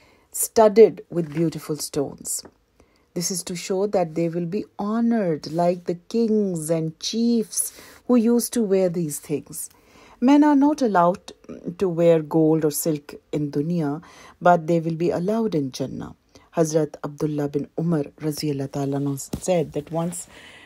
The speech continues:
the Prophet Sallallahu Alaihi Wasallam said that the clothes of the people living in paradise will be made from silk, which will be extracted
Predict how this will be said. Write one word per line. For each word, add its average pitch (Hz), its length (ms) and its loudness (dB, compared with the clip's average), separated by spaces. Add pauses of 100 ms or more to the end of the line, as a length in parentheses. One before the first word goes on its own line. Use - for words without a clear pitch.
(180)
the 180 80 -4
Prophet 220 380 2
Sallallahu 208 600 -2
Alaihi 202 160 -6
Wasallam 254 340 -2
said 143 440 -2 (640)
that 214 220 6
the 247 60 2
clothes 277 400 2
of 294 140 -2
the 262 100 -2
people 190 340 -6
living 180 340 -4
in 170 120 -2
paradise 160 800 -4
will 165 200 -6
be 165 120 -6
made 160 280 -4
from 147 180 -8
silk, - 520 -2 (360)
which 214 260 0
will 214 160 2
be 196 200 -2
extracted - 880 0